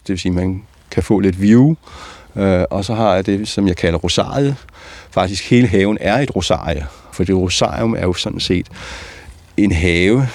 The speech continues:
eller en udstilling, øh, af gamle historiske roser. Men det, der gør, at det bliver til et rosarium, det er, at der er skilte på, hvor der står årstal,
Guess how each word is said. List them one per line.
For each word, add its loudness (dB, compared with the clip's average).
eller 2
en 0
udstilling, 2
øh, 0
af -2
gamle 0
historiske 0
roser. 2
Men 4
det, 2
der 2
gør, 2
at -4
det -4
bliver 0
til -4
et -6
rosarium, -2
det 0
er, 2
at -6
der 0
er -2
skilte 0
på, 0
hvor 0
der -4
står -2
årstal, 0